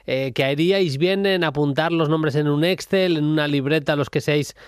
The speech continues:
eh, de la antigua escuela y, y demás, lo, lo que veáis, pero, pero hacerlo así.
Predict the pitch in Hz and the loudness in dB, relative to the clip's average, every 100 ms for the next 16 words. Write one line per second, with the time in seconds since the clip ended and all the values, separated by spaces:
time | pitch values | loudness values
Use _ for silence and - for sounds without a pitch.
0 | - - 139 139 135 135 139 135 127 151 | -20 -8 -2 0 0 0 0 0 0 0
1 | 139 123 151 160 156 147 143 139 139 135 | 0 0 0 0 2 0 0 0 0 -2
2 | 135 135 135 180 196 143 131 123 117 123 | -2 -2 0 0 0 0 0 -2 -4 -4
3 | 123 127 139 202 202 - 139 127 120 113 | -2 0 0 0 0 0 0 0 0 0
4 | 110 110 110 110 107 135 120 - 92 | 0 -2 -4 -6 -2 0 -2 -2 -8